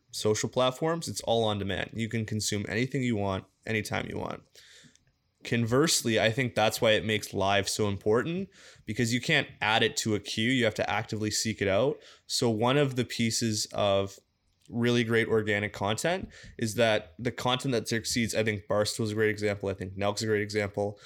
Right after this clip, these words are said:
I think Goop is a great example, funnily enough. I think it's crazy. I just know nothing about the space. Um, but Goop is another example. All of these brands are content that you actively seek out. You make a choice that you need to see that content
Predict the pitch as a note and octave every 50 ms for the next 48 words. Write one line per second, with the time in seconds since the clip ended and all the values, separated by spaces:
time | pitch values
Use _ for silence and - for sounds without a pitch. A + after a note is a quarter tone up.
0 | - - - - A#2 A#2+ C#3 C#3+ C3+ A#2 A2 - - - B2+ D3 F3 D#3+ - C#3
1 | B2 B2 A#2 A#2+ B2 B2 B2 A#2+ A#2+ A#2+ A#2+ B2 C3 B2+ - C3+ B2 - A#2+ A#2
2 | A#2+ A#2+ A#2+ A2+ A2 G#2 A2 A#2 B2+ C#3+ - - A2 A2 G#2+ G#2+ G2+ - - -
3 | - - A#2 A2 A#2+ B2+ C3 C#3 D3+ D#3 C3 A#2 A2 G#2+ A2 - A#2+ A2 G#2+ G#2+
4 | G#2 G#2 - - A2+ A2 G#2+ G#2+ G#2 G#2 - - G2 - - - - G2+ G#2 A2+
5 | C#3 D3+ - - - - - - - - - _ - A#2 A2 G#2+ G#2 G2+ - A#2
6 | G#2+ G#2+ - B2 C3 C3 - B2 A2+ A#2 A#2 A2+ A2+ A2+ A2 A2 A#2 A#2 G#2+ -
7 | - G2 - - A#2 B2 C3 C#3 C#3 B2+ - - B2 A#2+ A2 - - B2 B2 A#2
8 | G#2 G2+ G#2 - - - - - - - _ _ - - A2 A2 A2 A2 G#2+ G2+
9 | - - - - - - A#2+ B2 C3+ C3+ C#3+ C#3 C3+ A#2+ G#2 A2 A#2 A2 - G2
10 | A2 G#2+ - - A2 G2 - A2 - - - G#2+ G2+ - G2+ F#2+ - - - -
11 | _ _ _ - A#2+ A#2 A#2 A#2 A2+ A2+ G#2+ - - - A#2+ A#2 A2+ A2+ A2 -
12 | - - A2 G#2 G2+ - F#2+ F#2+ - A2 A2+ A2+ A2+ A#2 A2+ - A#2+ - - A2+
13 | G#2+ G#2+ G2+ G2 - - G#2 G2+ G#2+ A2 - C#3+ C#3 D3 C#3+ -